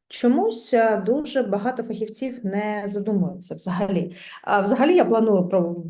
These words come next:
ввести таку <laughs> рубрику, яка називається «Вмикати голову» для фахівців, які там створюють контент,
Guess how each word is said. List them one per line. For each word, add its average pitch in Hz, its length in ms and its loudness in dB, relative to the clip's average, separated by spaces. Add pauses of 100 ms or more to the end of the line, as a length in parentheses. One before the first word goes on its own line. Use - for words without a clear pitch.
ввести 208 440 2
таку 185 340 2 (240)
<laughs> 269 240 10
рубрику, 254 480 6
яка 202 200 6
називається 202 840 4
«Вмикати 180 520 -2
голову» 202 460 -2 (360)
для 180 400 0
фахівців, 180 580 -8
які 175 600 -4
там 160 280 -6
створюють 226 520 -2
контент, 240 760 2